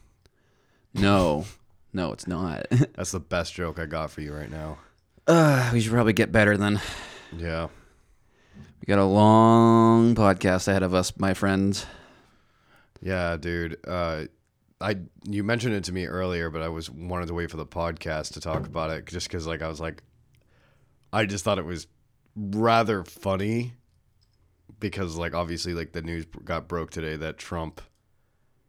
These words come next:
Speaker 2: didn't get impeached.
Speaker 1: Mm-hmm.
Speaker 2: Like, he got, what was it? Uh, they found him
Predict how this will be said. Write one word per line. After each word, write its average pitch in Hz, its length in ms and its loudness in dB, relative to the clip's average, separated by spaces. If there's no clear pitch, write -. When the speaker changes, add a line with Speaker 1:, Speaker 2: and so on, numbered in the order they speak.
Speaker 2:
didn't 85 220 -8
get 82 200 -6
impeached. 82 680 -8
Speaker 1:
Mm-hmm. 123 260 -2
Speaker 2:
Like, 76 180 -12
he 78 100 -10
got, 78 300 -6
what 78 180 -8
was 78 200 -10
it? 76 220 -10
Uh, 73 280 -8
they 73 160 -10
found 76 400 -12
him 73 420 -14